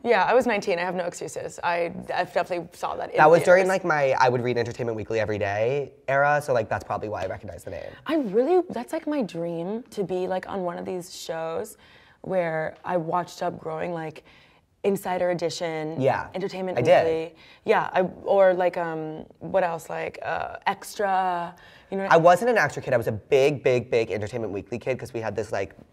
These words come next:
Speaker 2: magazine box in our, uh,
Speaker 1: Mm-hmm.
Speaker 2: house, and I would just, like, scour through it, and, like, I, like,
Speaker 1: They had a
Speaker 2: lo-
Speaker 1: magazine?
Speaker 2: What?
Speaker 1: They had a magazine? Entertainment? I'm thinking about
Speaker 2: Yeah.
Speaker 1: Entertainment Tonight.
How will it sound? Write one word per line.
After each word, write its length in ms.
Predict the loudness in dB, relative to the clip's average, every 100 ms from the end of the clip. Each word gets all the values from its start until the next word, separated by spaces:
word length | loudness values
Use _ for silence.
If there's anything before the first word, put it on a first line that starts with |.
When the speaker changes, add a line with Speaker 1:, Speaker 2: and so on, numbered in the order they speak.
| -16
Speaker 2:
magazine 640 | -6 -4 -4 -6 -6 -8 -2
box 540 | 0 0 -2 -8 -8
in 140 | -4
our, 320 | -2 -2 -4 -8 -14 -6
uh, 40 | -2 -2 -2
Speaker 1:
Mm-hmm. 100 | -8
Speaker 2:
house, 480 | -6 -2 -2 -2 -8 -20 -20 -20 -20 -2
and 200 | 0 2
I 460 | 4 4 2 0 -6 -8
would 100 | -8
just, 140 | -4
like, 140 | -6
scour 420 | -6 -2 2 2 0
through 320 | -2 -4 0
it, 260 | 2 2 0
and, 120 | -2
like, 320 | -4 -6 -6 -2
I, 300 | 0 0 -2
like, 180 | -4 -2
Speaker 1:
They 60 | 4
had 100 | 4
a 40 |
Speaker 2:
lo- 20 |
Speaker 1:
magazine? 480 | 6 4 4 2 0 -2 -10 _ _
Speaker 2:
What? 400 | 4 4 2 -2
Speaker 1:
They 80 | 2
had 80 | 4
a 80 |
magazine? 480 | 4 2 0 -2 -2 -4 -6
Entertainment? 360 | -2 0 -2 -6 -14 -6
I'm 140 | -2
thinking 220 | 0 2
about 160 | 4 4
Speaker 2:
Yeah. 80 | 4
Speaker 1:
Entertainment 480 | 2 2 0 -2
Tonight. 580 | -2 -4 -4 -4 -8 -2